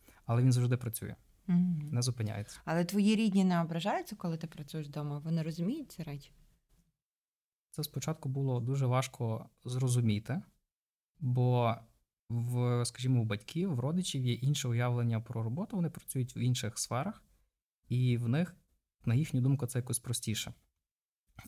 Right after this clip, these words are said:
Speaker 1: Але вони не завжди це розуміли, а принаймні зараз батьки розуміють, що навіть якщо це п'ята ранку в понеділок, то я вже є на роботі. То я їду з дому на роботу,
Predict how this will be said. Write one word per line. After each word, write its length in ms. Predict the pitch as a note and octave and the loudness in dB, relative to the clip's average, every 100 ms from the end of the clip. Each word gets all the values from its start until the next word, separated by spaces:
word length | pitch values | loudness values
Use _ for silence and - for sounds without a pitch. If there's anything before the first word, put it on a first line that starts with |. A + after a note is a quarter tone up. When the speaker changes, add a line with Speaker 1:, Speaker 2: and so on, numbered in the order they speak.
| - | -4
Speaker 1:
Але 280 | A#2 C#3 D#3 | -2 0 0
вони 460 | B2 C3 C#3+ D#3 | 2 4 4 2
не 200 | C#3 B2+ | 2 2
завжди 340 | B2+ B2 B2 B2 | 2 2 0 -2
це 180 | - | -2
розуміли, 440 | A2+ A2 C#3+ A#3+ A#3 | -2 -2 -2 -2 -2
а 60 | E3+ | -4
принаймні 420 | - C3+ D3+ C3 | -6 -2 0 0
зараз 420 | C3 C#3 B2+ - _ _ _ _ _ _ - | -2 -4 -4 -8 _ _ _ _ _ _ -10
батьки 240 | B2+ - C3 | -8 -2 0
розуміють, 500 | A#2+ B2+ E3 C3 B2 | 2 4 4 4 2
що 540 | - - A#2 A2+ A2 | -6 -2 0 2 0
навіть 360 | A#2 C3+ B2+ - | 0 2 0 -2
якщо 220 | - B2 | -8 -8
це 180 | - A#2 | -6 -6
п'ята 400 | - B2 B2 A2+ | -2 -2 -2 0
ранку 320 | A#2 A#2 - | 0 0 -4
в 20 | |
понеділок, 600 | - A#2 B2+ A3 A#3 - _ _ _ _ _ _ _ _ | -2 0 2 0 -2 -6 _ _ _ _ _ _ _ _
то 120 | A#2 | 0
я 120 | C3+ | 2
вже 140 | C#3 C3+ | 4 4
є 80 | |
на 120 | B2 B2 | 4 4
роботі. 420 | A#2 G#2+ - A#2+ _ _ | 2 -2 -4 -14 _ _
То 120 | - A2 | -6 -2
я 120 | A2+ | 0
їду 440 | B2 A2 G#2+ - - | 0 0 -2 -6 -8
з 140 | A2+ | -4
дому 360 | A2+ C#3+ G#3 G3+ | 0 2 2 2
на 100 | A#2 | 0
роботу, 460 | A#2+ A#2 F3 A3 | 0 -2 -4 -4